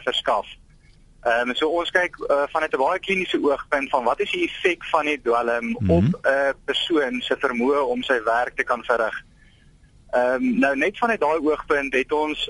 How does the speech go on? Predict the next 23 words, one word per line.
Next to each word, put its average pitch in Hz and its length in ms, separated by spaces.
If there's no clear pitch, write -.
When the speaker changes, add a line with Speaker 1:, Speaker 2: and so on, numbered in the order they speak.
Speaker 1:
verskeie 202 580
studies, 147 420
onder 160 340
andere 160 480
op 143 240
vleeniers 135 960
wat, 127 260
uh, 131 280
in 139 100
'n 143 60
simulator 156 540
geplaas 151 400
is. - 260
Ehm, 127 400
een 220 480
dagga, 139 760
ehm, 135 260
sigaret 135 500
gerook 139 400
het 170 160
en 135 300
dan, 151 380
ehm, 135 600